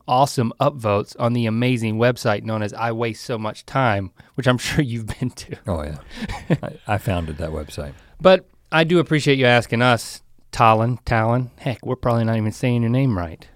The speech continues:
Speaker 1: And I said it three different ways
Speaker 2: Bet
Speaker 1: just
Speaker 2: you,
Speaker 1: now.
Speaker 2: bet you a dog could say it. Th-, this is basically answering the question, can dogs speak? Do they, do they,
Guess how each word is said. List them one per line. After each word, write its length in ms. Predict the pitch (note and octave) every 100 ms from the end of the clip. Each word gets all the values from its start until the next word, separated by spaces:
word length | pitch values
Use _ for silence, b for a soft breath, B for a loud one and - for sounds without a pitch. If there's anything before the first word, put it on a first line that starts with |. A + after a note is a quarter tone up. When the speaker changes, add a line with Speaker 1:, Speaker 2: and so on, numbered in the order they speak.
| -
Speaker 1:
And 100 | A2+
I 60 | B2
said 200 | - A2
it 80 |
three 200 | - B2
different 260 | B2 A#2+ A#2+
ways 240 | B2+ A2+
Speaker 2:
Bet 120 | - A#2
Speaker 1:
just 80 |
Speaker 2:
you, 40 | G2+
Speaker 1:
now. 180 | A#2+ G#2
Speaker 2:
bet 160 | F#2+
you 80 | F2+
a 40 |
dog 320 | D#2+ E2+ B2 C3
could 100 | -
say 160 | D2+
it. 140 | E2 - _ _ - F3
Th-, 180 | F3 -
this 260 | C3 E3+ F#3+
is 120 | D3+
basically 500 | A#2+ C3 A2+ G#2 A2
answering 300 | G#2+ G2 F#2+
the 60 | F2+
question, 380 | G2 F#2 F#2+
can 200 | E2+ F2
dogs 500 | E2+ F2 F2 E2 - - _ _ -
speak? 800 | - - - - A2 E2+ - -
Do 140 | G2
they, 260 | G2 F#2 F#2 -
do 200 | G#2+ G2
they, 400 | F#2 F#2+ F#2+ F2+